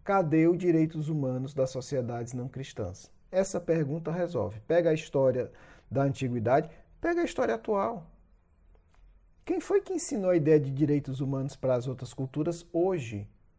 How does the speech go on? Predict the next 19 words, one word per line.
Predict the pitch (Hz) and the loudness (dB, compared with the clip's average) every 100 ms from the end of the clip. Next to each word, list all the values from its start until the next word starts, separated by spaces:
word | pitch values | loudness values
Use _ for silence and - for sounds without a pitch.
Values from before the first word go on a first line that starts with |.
| _ _ _ | _ _ _
São | - 156 | -8 -4
as | 147 | -2
sociedades | 160 156 180 165 147 151 - | -4 -4 -2 -2 -2 -4 -6
cristãs. | 262 311 - 151 135 - - _ _ _ _ _ _ _ _ - - - - | -10 -10 -10 -10 -10 -14 -20 _ _ _ _ _ _ _ _ -20 -20 -16 -4
Mesmo | 185 240 381 392 269 339 | 2 4 4 2 0 -2
que | - 277 | 2 6
elas | 185 165 160 | 10 10 8
já | 147 | 4
estejam | 147 - - - 220 247 226 | 0 -4 2 8 10 8 0
se | 214 185 | -2 -4
distanciando, | 160 - 160 160 156 139 135 135 131 135 147 - - _ | -6 -2 -2 0 2 2 2 0 -2 -6 -8 -14 -20 _
do | 127 139 | -4 -2
cristianismo, | 139 139 - 131 120 120 120 120 113 123 | -2 -4 -2 -2 -2 -2 -2 -2 -6 -6
mesmo | 135 160 233 233 196 208 | 0 2 4 2 0 -4
que | - | 4
elas | 170 156 160 147 | 6 8 6 4
neguem | 156 170 220 240 233 220 165 170 | 4 4 6 6 8 6 4 0
o | 160 | -2
Cristo, | 156 - 135 131 131 - - 147 | -4 -2 0 0 -2 -6 -6 -6